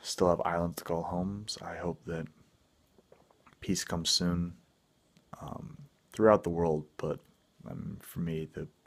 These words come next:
I, I hope that there's a free and safe Israel and a free and safe Palestine, um, and a, a, a free and safe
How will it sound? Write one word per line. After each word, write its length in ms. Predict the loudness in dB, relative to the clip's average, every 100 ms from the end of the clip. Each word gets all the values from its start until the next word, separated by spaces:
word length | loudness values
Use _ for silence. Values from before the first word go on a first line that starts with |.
| -10
I, 240 | -8 -6
I 20 |
hope 240 | -6 -8 -6
that 140 | -8 -8 -16 _ _ _ _
there's 220 | -12 -8 -6
a 120 | -8
free 600 | -10 -6 -4 -4 -8 -12 _ _ _ _ _ -20 _ _
and 200 | -10 -6
safe 340 | -4 -4 -4 -4
Israel 420 | -6 -4 -4 -4
and 100 | -6
a 40 |
free 240 | -10 -8 -8
and 140 | -8
safe 260 | -8 -10 -10
Palestine, 680 | -10 -8 -10 -10 -10 -12 -14 -20 _ _ _ _ _ _ _ _ _ _ _ _ -18
um, 540 | -12 -10 -10 -12 -14 -20 _ _ _ _ _ _ _ -8
and 260 | -4 -2
a, 360 | -2 -2 -4 -10 -12 -20 -20 -12
a, 100 | -10
a 40 |
free 380 | -10 -6 0 2
and 160 | 2 0
safe 500 | 0 0 -2 -6